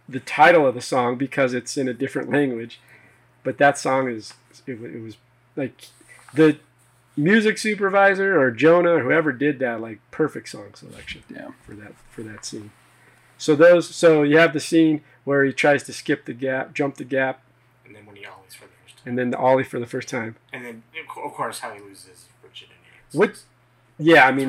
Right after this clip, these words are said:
Speaker 3: three
Speaker 1: the
Speaker 3: scenes.
Speaker 1: visceralness of it.
Speaker 3: Yeah.
Speaker 1: And, uh, but that,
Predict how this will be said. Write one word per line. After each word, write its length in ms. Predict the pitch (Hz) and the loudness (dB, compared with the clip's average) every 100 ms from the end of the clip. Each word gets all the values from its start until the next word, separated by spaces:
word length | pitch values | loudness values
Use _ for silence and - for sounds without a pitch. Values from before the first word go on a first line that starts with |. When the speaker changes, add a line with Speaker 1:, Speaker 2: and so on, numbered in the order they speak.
| 160 | -4
Speaker 3:
three 180 | - | -4
Speaker 1:
the 120 | 151 131 | -4 2
Speaker 3:
scenes. 40 | 160 - | 2 2
Speaker 1:
visceralness 460 | 147 131 123 123 135 | -2 -2 -4 -6 -8
of 140 | 117 | -8
it. 160 | 120 - _ _ _ _ _ _ _ - | -10 -16 _ _ _ _ _ _ _ -12
Speaker 3:
Yeah. 120 | 139 | -6
Speaker 1:
And, 180 | 123 117 120 | -4 -4 -6
uh, 220 | 117 113 - - _ | -8 -12 -16 -20 _
but 280 | 131 160 165 | 0 4 4
that, 340 | 175 175 180 | 6 6 6